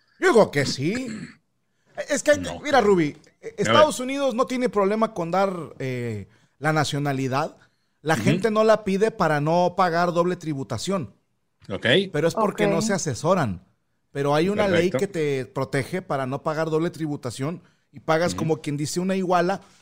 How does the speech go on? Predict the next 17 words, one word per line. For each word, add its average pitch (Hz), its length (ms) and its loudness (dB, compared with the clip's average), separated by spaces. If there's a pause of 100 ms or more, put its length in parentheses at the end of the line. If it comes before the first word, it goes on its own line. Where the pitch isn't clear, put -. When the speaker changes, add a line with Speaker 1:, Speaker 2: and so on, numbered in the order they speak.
(160)
Speaker 1:
y 156 80 -6
la 156 140 2
mayor 151 360 2
parte 170 280 0
la 160 160 -2
pagas 156 280 0
en 151 100 -4
el 139 100 -6
país 135 240 -2
donde 143 180 -2
vives. 202 280 0
Yo, 170 100 0
mis 208 200 -4
impuestos 185 400 -6
van 165 180 0
para 175 180 0
México 170 580 -8